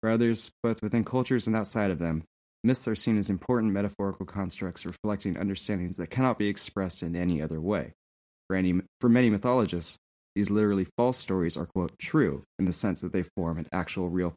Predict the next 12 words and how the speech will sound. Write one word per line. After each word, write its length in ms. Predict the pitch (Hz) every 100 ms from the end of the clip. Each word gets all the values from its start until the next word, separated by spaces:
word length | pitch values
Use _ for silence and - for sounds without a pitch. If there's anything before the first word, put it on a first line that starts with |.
| -
part 220 | 95 82 -
of 100 | 87
any 140 | 80
culture's 540 | 80 87 80 90 87 -
identity. 500 | 98 98 120 92 - - _ _ _ _ _ _ _ _ _ _
What 220 | 95 87
are 120 | 80 82
Hopis 600 | - 139 113 90 - -
without 320 | 95 90 87
the 60 | -
Kachina 500 | 98 87 - 170 73
myth? 140 | 67